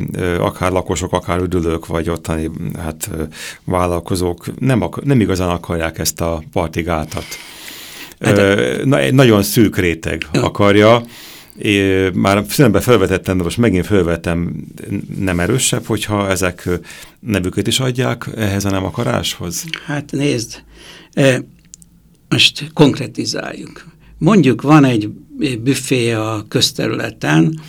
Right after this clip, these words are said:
Speaker 2: aminek a szerződését évente hosszabbítja meg az önkormányzat. Ö, el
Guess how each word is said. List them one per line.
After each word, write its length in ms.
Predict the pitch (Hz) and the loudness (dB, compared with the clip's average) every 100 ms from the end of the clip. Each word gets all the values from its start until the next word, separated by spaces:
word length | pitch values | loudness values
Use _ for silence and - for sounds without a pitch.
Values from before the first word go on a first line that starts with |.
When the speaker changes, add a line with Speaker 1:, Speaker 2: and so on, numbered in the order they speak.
| - - - - - | -18 -16 -16 -12 2
Speaker 2:
aminek 920 | 139 131 131 123 147 165 151 117 123 | 6 8 6 6 2 0 0 0 0
a 60 | |
szerződését 880 | - 143 135 127 110 113 - 113 110 | 2 4 4 4 0 0 2 0 -4
évente 640 | - 127 110 117 107 120 113 | 0 2 2 -2 -4 -6 -6
hosszabbítja 840 | 120 - 127 156 170 107 - 107 | -4 -4 -4 -6 -6 -8 -6 -4
meg 200 | 110 104 | -4 -4
az 140 | - | -6
önkormányzat. 1120 | 117 - - - - - - - - - - - - - - - - - - | -6 -6 -8 -6 -4 -4 -4 -6 -8 -10 -18 -20 -20 -14 -14 -14 -16 -20 -2
Ö, 240 | 156 143 160 160 | 2 4 4 0
el 320 | - 135 139 | 4 6 6